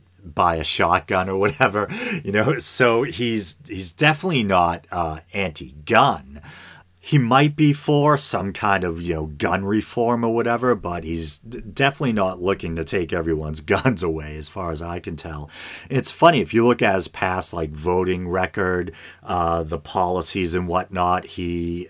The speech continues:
helped to, you know, champion and implement, uh, some of that stuff would make, um, some conservatives, you know, blush or whatever.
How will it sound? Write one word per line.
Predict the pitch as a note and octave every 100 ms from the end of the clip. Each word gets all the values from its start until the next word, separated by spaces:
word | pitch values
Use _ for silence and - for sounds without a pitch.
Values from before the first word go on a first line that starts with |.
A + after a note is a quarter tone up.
| _
helped | - - F#2 E2+ - - -
to, | G2+ F2+ F2 E2+
you | E2 E2
know, | E2+ E2 E2+ E2+ -
champion | - G2 F2+ D#2 F2 E2+
and | D#2 D#2
implement, | F#2+ E2+ F2+ F2+ F#2 F#2 F2+ - - - - - _ -
uh, | G#2+ G2 G#2+
some | - - D3+ G3+
of |
that | C3+ F#2 -
stuff | - A#2 E2+ E2+
would | F#2+ E2+
make, | G2 F#2+ F#2 - A2
um, | F#2+ F#2 F2+ F2 F#2 - -
some | - - C3+ A2+
conservatives, | - G2 - C#3 F3 D3 F#2+ D#2 D2+ D2 - - -
you | G2+ F#2+
know, | E2 D#2
blush | D2 F2 F2 E2 D#2+ F#2
or |
whatever. | D#2+ E2+ D#2+ D#2 D#2 D2+